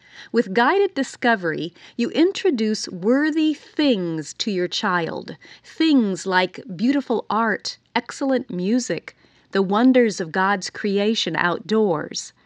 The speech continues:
And spotlight a particular aspect of it, then encourage the child to look closely and discover for himself.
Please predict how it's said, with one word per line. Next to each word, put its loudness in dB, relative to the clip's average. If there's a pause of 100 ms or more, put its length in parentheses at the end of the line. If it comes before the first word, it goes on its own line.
(580)
And 2 (100)
spotlight -4 (120)
a -4
particular -2
aspect -2
of -4
it, -10 (460)
then 6
encourage 0
the -4
child -6
to -8
look 0
closely -2 (280)
and -2
discover -4
for -6
himself. -10